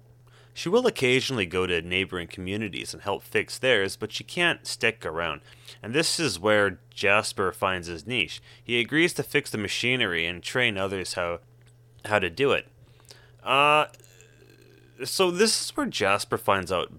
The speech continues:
Blanche is good at engineering and that Millie has a crush on him. But Jasper isn't interested. Now, I think we get the hint that either he's a gentleman and doesn't want to exploit women,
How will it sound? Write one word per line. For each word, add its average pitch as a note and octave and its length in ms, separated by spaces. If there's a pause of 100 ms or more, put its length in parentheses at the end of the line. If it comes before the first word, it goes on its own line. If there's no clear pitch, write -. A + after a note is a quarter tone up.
(140)
Blanche G2 640
is F2+ 220
good F2+ 260
at E2+ 100
engineering F2 760
and D#2+ 80
that F2 140
Millie F2 320
has G2+ 120
a D3 60
crush - 400
on E2+ 140
him. D#2 220 (320)
But A2+ 120
Jasper E3+ 420
isn't B2 220
interested. F2+ 640
Now, G#2+ 260
I G2+ 100
think F#3+ 320
we A3+ 100
get - 340
the F2 100
hint - 460
that D#2+ 160
either F2 400
he's F#2 320
a F2 80
gentleman G2+ 920
and E2+ 140
doesn't F#2 300
want F2 240
to F2+ 100
exploit D#2+ 640
women, B2 500